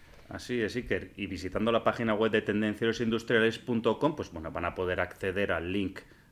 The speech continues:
al, al, para el test del estrés percibido y se van a poder leer el post,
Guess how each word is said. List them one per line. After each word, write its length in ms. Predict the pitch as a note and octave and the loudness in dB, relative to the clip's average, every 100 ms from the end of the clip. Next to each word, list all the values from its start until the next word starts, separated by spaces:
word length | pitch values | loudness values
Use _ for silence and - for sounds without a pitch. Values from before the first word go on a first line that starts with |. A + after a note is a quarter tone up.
| - | -10
al, 520 | F#2 E2+ E2+ E2+ E2+ - | -4 -4 -4 -6 -8 -10
al, 160 | E2 D#2+ - | -12 -12 -8
para 180 | F2+ E2+ | -6 -4
el 140 | E2+ D#2 | -6 -8
test 420 | - A#2 F#2+ - - | 2 2 2 -4 -14
del 240 | G#2 F2 E2+ | -10 -8 -8
estrés 260 | - G#2 | -6 -6
percibido 680 | - A2 C#3 C#3 D#3+ F#3 - | 0 0 0 0 0 0 -4
y 80 | G2+ | -10
se 160 | - F2 | -8 -8
van 160 | D#2+ | -6
a 80 | E2 | -6
poder 300 | F2+ F2 F2 | -4 -4 -4
leer 500 | F2+ F#2 G2 G#2 F#2+ | -2 0 2 2 -2
el 140 | F2 E2+ | -6 -10
post, 540 | - A#2 C3+ - - | 2 4 4 -2 -14